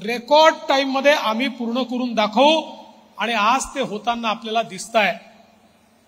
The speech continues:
आणि म्हणून मी आणि शिंदे साहेब लोकांना सांगत होतो,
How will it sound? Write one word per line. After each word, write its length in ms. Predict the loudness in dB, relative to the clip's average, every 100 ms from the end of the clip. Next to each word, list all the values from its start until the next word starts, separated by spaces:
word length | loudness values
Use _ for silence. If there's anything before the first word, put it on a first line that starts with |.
| _
आणि 100 | -4
म्हणून 300 | 2 4 4 2 0 -8 -20 -20 _ _ _ _ _ _ _ _ _ _ _ _ _ _ _ _ -6
मी 180 | 0
आणि 240 | 2 4 2
शिंदे 340 | 0 0 2
साहेब 220 | 2 2
लोकांना 420 | 2 2 2 2 2
सांगत 400 | 2 4 4 4
होतो, 260 | 0 0